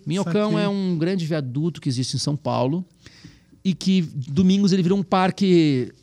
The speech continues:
Speaker 1: ou, enfim,
Speaker 2: Uhum.
Speaker 1: vira, fica aberto pra galera correr com os cachorros e brincar. E aí eu peguei, quando eu entrei no Minhocão, eu falei, "Caralho, eu tô num lugar que não tem saída."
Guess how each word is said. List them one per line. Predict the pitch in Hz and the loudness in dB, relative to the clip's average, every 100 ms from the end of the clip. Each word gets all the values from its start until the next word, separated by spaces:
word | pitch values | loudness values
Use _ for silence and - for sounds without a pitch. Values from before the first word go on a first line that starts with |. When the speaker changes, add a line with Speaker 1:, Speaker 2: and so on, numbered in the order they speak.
| - - 139 120 101 - | -18 -12 -12 -12 -14 -10
Speaker 1:
ou, | 123 160 | -4 -2
enfim, | 139 131 131 104 131 | -2 -4 -6 -8 -6
Speaker 2:
Uhum. | 175 | -2
Speaker 1:
vira, | 180 208 202 190 | 2 4 4 2
fica | - 220 240 | -2 -2 0
aberto | 208 208 202 | 2 0 0
pra | 208 | 0
galera | 196 202 | 0 0
correr | 214 147 156 165 135 110 | 2 2 2 0 -2 -8
com | - | -12
os | 131 | -10
cachorros | 143 - 123 143 131 | -8 -6 -2 0 0
e | |
brincar. | 113 131 127 120 - - - _ - | -2 -4 -4 -6 -8 -16 -20 _ -6
E | 170 | 0
aí | 196 202 226 | 2 4 2
eu | 226 | 2
peguei, | 233 190 226 220 | 0 0 0 -2
quando | 185 226 | 2 2
eu | 247 | 2
entrei | 240 - 349 | -2 0 0
no | 339 | 2
Minhocão, | 311 302 285 | 2 2 0
eu | |
falei, | 277 269 262 | 0 0 -2
"Caralho, | 254 240 247 254 262 262 247 | -6 -10 -8 -6 -6 -6 -4
eu | 233 | -4
tô | 233 | -4
num | 240 240 | -6 -4
lugar | 233 233 | -4 -4
que | 233 | -4
não | 220 | -4
tem | 233 | -4
saída." | - 240 226 220 185 127 | -4 -4 -2 -2 -2 -4